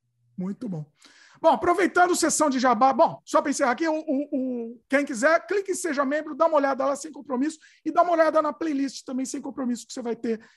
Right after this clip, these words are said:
imediatamente quando você se tornar membro. Aproveitando o jabá aqui, Gursius, faz o seu jabás aí também, onde o pessoal pode encontrar seu trabalho, os seus filmes, suas músicas. Já aproveita,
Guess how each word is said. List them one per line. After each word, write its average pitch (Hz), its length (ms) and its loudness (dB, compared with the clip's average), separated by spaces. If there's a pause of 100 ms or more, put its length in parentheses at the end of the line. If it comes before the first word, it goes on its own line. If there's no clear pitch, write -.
(140)
imediatamente 247 640 0
quando 220 140 -10
você 226 100 -8
se 208 100 -12
tornar 220 240 -2
membro. 156 280 -4 (300)
Aproveitando 330 580 0
o 285 60 2
jabá 269 300 4
aqui, 285 200 2
Gursius, 226 420 0 (400)
faz 302 220 4
o - 20 -8
seu 330 140 0
jabás 247 420 2
aí 226 140 0
também, 233 240 -2
onde 269 160 0
o - 40 -12
pessoal 247 260 -8
pode 247 180 -6
encontrar 233 300 -4
seu 214 160 -8
trabalho, 247 560 6 (260)
os 220 100 -10
seus - 200 -4
filmes, 254 320 4
suas 196 180 -4
músicas. 233 580 -4 (200)
Já 214 140 0
aproveita, 233 500 0